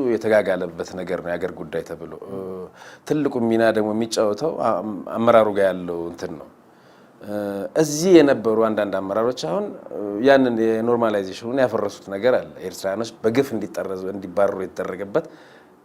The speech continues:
አንድ ስህተት ነው። እ፣ አሁን ሰከን ባለ አእምሮ አንዳንድ እንትኖች ሲያስቡት ልክ እንዳልነበሩ ይናገራሉ። እዛ ጋም የነበረው አመራር ህዝቡን እንደዚህ ነው፣ እንደ፣ ይሄ በተለይ ከዚህ የሚሄዱ የነበሩትን ነገር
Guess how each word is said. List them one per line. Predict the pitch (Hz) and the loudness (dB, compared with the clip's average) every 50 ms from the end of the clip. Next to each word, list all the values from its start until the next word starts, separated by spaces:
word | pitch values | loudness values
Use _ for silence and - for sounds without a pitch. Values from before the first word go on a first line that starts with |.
| _ _ _ _ _ - | _ _ _ _ _ 8
አንድ | 151 165 170 156 156 | 10 10 10 8 6
ስህተት | - - 170 165 165 160 143 - - | 6 6 6 8 8 6 4 2 -2
ነው። | 90 76 - - _ _ _ _ _ _ _ _ _ _ _ _ _ _ _ - | -8 -14 -16 -20 _ _ _ _ _ _ _ _ _ _ _ _ _ _ _ -16
እ፣ | 104 104 107 104 104 101 101 - - 64 71 | -12 -8 -6 -6 -6 -6 -6 -8 -8 -6 -6
አሁን | 95 - 117 151 175 175 - | -6 0 2 4 4 4 2
ሰከን | - - 135 - 160 139 131 | 0 -4 0 2 2 4 6
ባለ | 117 110 107 104 107 | 6 6 6 6 6
አእምሮ | 104 107 104 110 127 139 131 | 4 4 4 4 4 6 6
አንዳንድ | 117 113 104 107 104 98 92 98 | 6 4 2 0 0 0 -2 -4
እንትኖች | 95 90 87 87 - 95 92 - | -4 -6 -6 -8 -10 -10 -10 -10
ሲያስቡት | - 95 92 - - 156 170 165 | -10 -10 -10 -6 -6 -8 -6 -4
ልክ | 160 165 165 - | -4 -4 -2 0
እንዳልነበሩ | 143 120 110 113 107 104 98 95 87 90 113 147 | -2 2 2 2 2 2 -2 -4 -4 -2 0 0
ይናገራሉ። | 160 135 104 98 90 87 87 80 76 73 - - - - - - - - - - | 2 2 0 -2 -4 -6 -8 -8 -10 -12 -14 -20 -20 -20 -20 -20 -20 -20 -6 -4
እዛ | 165 156 156 180 190 | -4 4 8 8 10
ጋም | 175 175 180 170 165 | 10 10 10 10 8
የነበረው | 160 160 156 143 139 151 147 147 | 8 6 6 6 8 8 10 8
አመራር | 156 156 165 165 175 190 202 196 | 8 6 6 6 6 6 6 4
ህዝቡን | 185 175 156 151 170 190 | 4 0 0 0 0 2
እንደዚህ | 175 151 147 151 143 143 156 160 | 4 6 6 6 6 6 4 6
ነው፣ | 156 156 156 120 | 6 6 6 4
እንደ፣ | 147 143 156 - | 4 4 4 4
ይሄ | 156 156 160 156 151 | 4 4 4 4 4
በተለይ | 135 135 135 131 131 123 | 4 2 2 0 -2 -2
ከዚህ | - 131 135 127 120 123 131 | -2 -2 -4 -2 0 0 0
የሚሄዱ | 127 123 120 120 120 120 110 113 | 0 0 0 0 0 0 0 0
የነበሩትን | 107 104 107 104 98 117 120 120 - 139 | 0 0 -2 -4 -2 -4 -4 -2 -4 -4
ነገር | 139 151 156 180 185 | -4 -2 -2 -4 -6